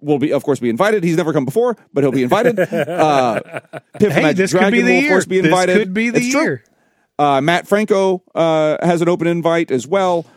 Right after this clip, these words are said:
Speaker 1: Uh, you know, all of our friends in town, uh, they, they, they all, uh, talk about, you know, all year long. They always tr-, try to come out to it.
Speaker 3: Mm-hmm.
Speaker 1: Uh, you know, the, the time comes around. Not everyone's schedules work out, but, uh, we're all, we always have a crazy good lineup,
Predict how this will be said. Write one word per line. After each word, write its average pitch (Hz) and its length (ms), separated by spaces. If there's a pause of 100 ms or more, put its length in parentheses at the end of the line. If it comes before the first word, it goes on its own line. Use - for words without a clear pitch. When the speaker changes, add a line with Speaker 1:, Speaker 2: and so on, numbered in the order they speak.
(160)
Speaker 1:
Uh, 139 340
you 190 100
know, 175 160
all 226 240
of 190 80
our 170 100
friends 175 300
in 156 100
town, 147 520 (120)
uh, 139 160
they, 147 240
they, 147 220 (200)
they 151 200
all, 175 520 (160)
uh, 131 240
talk 156 280
about, 147 280
you 139 60
know, 123 120
all 147 160
year 139 220
long. 135 260
They 127 120
always 127 200
tr-, 143 120 (100)
try 139 100
to 131 80
come 135 140
out 131 180
to 135 160
it. 127 100 (140)
Speaker 3:
Mm-hmm. 123 200
Speaker 1:
Uh, 110 180 (380)
you - 40
know, 113 280
the, 151 280
the 123 160
time 151 240
comes 135 180
around. 165 440 (100)
Not 135 160
everyone's 127 320
schedules 139 340
work 135 200
out, 127 200 (300)
but, 123 420 (300)
uh, 110 340
we're 143 200
all, 139 120
we 143 140
always 139 200
have 123 200
a 110 160
crazy 131 300
good 117 160
lineup, 117 400